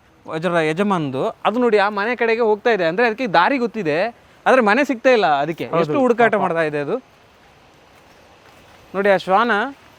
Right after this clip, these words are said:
Speaker 1: ಹೋಗ್ತಾ ಇದೆ, ತನ್ನ ಮನೆಗೆ ಹೋಗ್ತಾ ಇದೆ. ಇಲ್ಲಿ ಆಗ ಒಬ್ರು ಹೇಳಿದ್ರು, ರಾಜೇಶ್ ಅನ್ನೋರು, "ತಂದೆ ತಾಯಿಯನ್ನು ಕಳ್ಕೊಂಡು ನಾನು ಹುಚ್ಚಿನ ತರ ಆಗಿದ್ದೀನಿ."
Speaker 2: ತಂದೆ ತಾಯಿ ತಮ್ಮ.
Speaker 1: ತಮ್ಮ.
Speaker 2: ಹೌದು.
Speaker 1: ಮೂರ್ ಜನ ಕಳ್ಕೊಂಡು ನಾನು
Speaker 2: ಅವ್ರ,
Speaker 1: ಹುಚ್ಚಿನ ತರ
Speaker 2: ಅವ್ರು
Speaker 1: ಆಗಿದ್ದೀನಿ ಅಂತ.
Speaker 2: ನೋಡಿ, ಅವ್ರು ಸ್ವಲ್ಪ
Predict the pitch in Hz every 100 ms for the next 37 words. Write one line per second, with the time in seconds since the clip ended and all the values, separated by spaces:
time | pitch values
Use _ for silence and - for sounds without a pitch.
0 | - - - _ - - - 196 220 247
1 | 202 165 214 196 202 196 185 175 165 156
2 | 190 220 202 202 190 185 202 180 190 190
3 | 143 - - - - - 220 262 254 226
4 | 214 190 175 240 262 247 214 233 220 226
5 | 202 151 127 165 214 220 202 165 127 113
6 | _ _ _ - 208 240 240 233 220 202
7 | 226 226 214 196 - 240 233 202 208 196
8 | 190 175 190 175 147 165 180 170 170 202
9 | 165 160 160 147 196 226 190 131 170 180
10 | _ - 156 143 156 226 220 226 208 202
11 | 240 220 208 180 240 226 220 196 190 185
12 | 190 165 131 175 208 196 _ 165 196 208
13 | 208 _